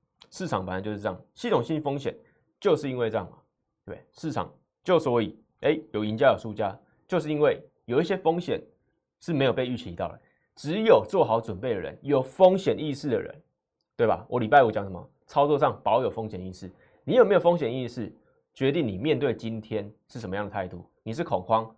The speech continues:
还是什么？哎，这个风险你已经有大概的，对，预期跟做准备了，对，就像法人一样，法人今天还加码。好，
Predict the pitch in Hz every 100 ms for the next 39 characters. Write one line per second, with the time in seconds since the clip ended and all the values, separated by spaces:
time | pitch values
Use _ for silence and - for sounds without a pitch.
0 | _ - 113 131 139 110 101 - _ _
1 | _ 135 175 - _ - 160 160 151 151
2 | 117 - _ _ _ - 214 151 147 156
3 | - _ _ _ _ - 113 101 160 120
4 | 143 110 92 - _ _ 104 90 - _
5 | 180 156 107 - 87 80 _ _ _ 151
6 | 147 139 143 - 113 - 127 98 - _
7 | _ _ _ _ - - _ - 127 120
8 | 101 87 87 90 - 110 110 123 127 101
9 | 98 92 - - _ _ _ _ _ _
10 | - 101 95